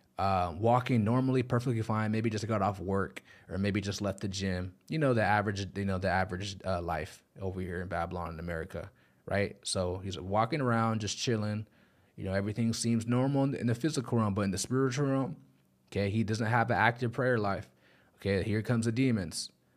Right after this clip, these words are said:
All right, and all of you guys who struggle with sin, this video is gonna expose it. Like, just stick around. So I will put weeds in his minds with sexual fantasies. Demons know where your weakness is.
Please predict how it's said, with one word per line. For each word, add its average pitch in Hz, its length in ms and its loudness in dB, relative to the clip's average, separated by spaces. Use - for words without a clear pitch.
All - 80 -2
right, 85 80 0
and 85 80 -4
all 113 180 4
of 143 80 2
you 147 100 2
guys 139 220 6
who 123 80 4
struggle 143 380 4
with 123 160 4
sin, 147 380 -2
this 113 120 -2
video 127 220 4
is 113 80 0
gonna 107 180 0
expose 101 460 -2
it. - 160 -6
Like, 92 180 -6
just 104 320 -10
stick 113 300 0
around. 101 300 2
So 104 100 -2
I 92 100 4
will 165 140 6
put 123 220 4
weeds 143 220 2
in 143 60 2
his 104 160 2
minds 113 540 0
with 98 140 -4
sexual 104 400 -2
fantasies. 95 560 -2
Demons 151 400 0
know 131 180 4
where 113 160 2
your 101 100 0
weakness 113 420 -2
is. 101 320 -2